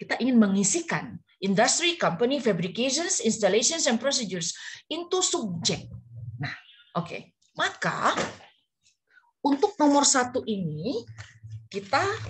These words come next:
memilah-milah dia ya. Kita pilah-pilah dia. Nah, maka yang Ibu tulis dulu yang paling tepatnya ya.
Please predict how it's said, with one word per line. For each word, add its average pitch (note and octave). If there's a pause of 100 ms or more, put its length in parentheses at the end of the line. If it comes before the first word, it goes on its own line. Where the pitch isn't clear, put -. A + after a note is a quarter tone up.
(100)
memilah-milah A3+ (680)
dia D#3+
ya. E4 (360)
Kita -
pilah-pilah D4
dia. C#4+ (880)
Nah, E3 (960)
maka -
yang B3 (160)
Ibu -
tulis A#3+
dulu B3+
yang D4
paling A3
tepatnya G3+
ya. G#3